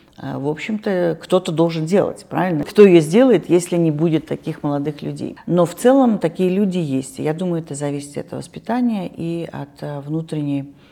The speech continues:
готовности делать что-то для страны, э, и, в частности, защищать её с оружием в руках. Это тоже выбор человека осознанный, который, э, рискует своей жизнью, но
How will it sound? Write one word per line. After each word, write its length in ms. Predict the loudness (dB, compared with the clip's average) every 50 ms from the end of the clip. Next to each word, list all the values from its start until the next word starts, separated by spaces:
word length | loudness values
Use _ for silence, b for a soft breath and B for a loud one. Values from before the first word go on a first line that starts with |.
| B B B -10
готовности 1040 | -4 -2 -2 -2 0 0 -2 0 0 0 0 0 -2 -2 -6 -12 -12 -10 -10 -10 -10 -12
делать 420 | -10 -8 -6 -4 -4 -4 -6 -8
что-то 320 | -12 -12 -14 -12 -10 -10 -10
для 140 | -8 -10
страны, 520 | -10 -10 -10 -8 -6 -4 -4 -4 -6 -6 -10 B B B B B B B -14
э, 380 | -12 -10 -10 -8 -8 -8 -8 -8
и, 40 | -10
в 60 | -8
частности, 480 | -6 -4 -4 -4 -4 -4 -6 -6 -6 -10
защищать 580 | -10 -10 -10 -10 -10 -8 -4 -4 -4 -4 -6
её 200 | -6 -6 -4 -4 -6
с 260 | -6 -10 -12 -10 -8 -6 -6 -6
оружием 440 | -6 -4 -4 -4 -4 -4 -4 -4 -4
в 40 | -4
руках. 320 | -6 -6 -6 -8 -8 -8 -8
Это 160 | -12 -14 -14 -12
тоже 400 | -8 -6 -6 -6 -6 -8 -10 B B B B B B B B -6
выбор 400 | 0 4 6 6 6 4 2 -2
человека 800 | -6 -8 -8 -6 -4 -4 -2 0 0 -2 -2 -2 -4 -6 -6 B B B B B B B B -8
осознанный, 840 | -8 -6 -2 0 2 2 2 2 2 0 0 0 0 -2 -4 -6
который, 800 | -6 -8 -10 -10 -8 -6 -4 -2 -2 -2 -2 -2 -2 -2 -2 -4
э, 320 | -4 -6 -6 -6 -6 -6 -6
рискует 520 | -6 -8 -10 -10 -8 -4 -4 -4 -4 -4
своей 200 | -6 -8 -6 -6
жизнью, 480 | -6 -6 -6 -6 -6 -4 -4 -4 -4 -4
но 380 | -4 -4 -2 -2 -4 -4 -8